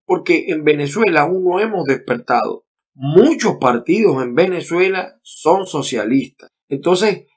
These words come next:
el problema, "No, pero estos son distintos", porque creemos en las personas, pero lamentablemente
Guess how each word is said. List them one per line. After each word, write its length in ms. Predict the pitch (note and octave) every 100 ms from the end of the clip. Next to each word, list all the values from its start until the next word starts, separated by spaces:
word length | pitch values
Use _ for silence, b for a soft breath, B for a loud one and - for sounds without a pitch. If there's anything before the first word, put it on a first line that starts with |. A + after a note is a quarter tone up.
| _
el 160 | E3 D#3+
problema, 320 | F3+ G3 F#3+
"No, 180 | C4+ B3
pero 180 | G3 F#3+
estos 280 | F#3 A3+
son 180 | G#3 A3
distintos", 680 | G#3 - - E3 C3+ - - -
porque 440 | C#3 A#2+ C3 - _ _ -
creemos 520 | D3 D3 D#3+ F#3+ F3+
en 80 | D#3
las 160 | C#3
personas, 800 | - A#2+ - B3 G3 C3+ - - _ _
pero 320 | D3 C#3+ B2+
lamentablemente 1300 | B2 B2 A#2 G#2+ - D3 F#3 E3+ C#3+ C3+ D3 C#3 -